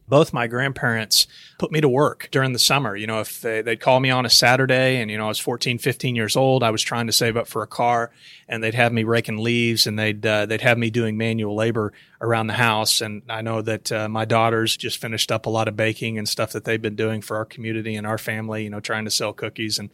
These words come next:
and raise money and things like that. But put 'em to work. And this <laughs> leads me into about the worst thing grandparents can do for their grandchildren is just to start stroking 'em big checks and giving 'em money.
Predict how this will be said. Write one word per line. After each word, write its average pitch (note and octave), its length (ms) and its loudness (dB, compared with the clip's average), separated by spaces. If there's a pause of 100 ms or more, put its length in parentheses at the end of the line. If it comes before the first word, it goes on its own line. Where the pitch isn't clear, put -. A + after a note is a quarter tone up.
(300)
and A2+ 160 -4
raise A2+ 240 4
money A#2 260 0
and G#2+ 160 -4
things A#2 240 -2
like G#2+ 180 0
that. A2 300 2
But A#2 160 -2 (240)
put G3 140 4
'em A#3 80 4
to A3+ 80 8
work. F3 340 4 (300)
And D3+ 200 0
this F3+ 200 8
<laughs> - 0 -
leads G3+ 260 6
me E3+ 160 4
into D#3 420 6 (280)
about E3+ 280 6
the C#3+ 80 6
worst D3+ 420 8
thing D#3 220 4
grandparents C3 600 2
can B2 160 -2
do A#2 400 4
for B2+ 120 -4
their A#2+ 140 0
grandchildren A#2 640 0
is A2 140 -2
just - 220 -2
to B2 80 -2
start - 260 0
stroking C#3 400 2
'em B2 100 0
big A#2+ 180 0
checks - 380 4
and A2+ 140 -2
giving A2+ 260 2
'em G#2+ 100 0
money. A2+ 300 0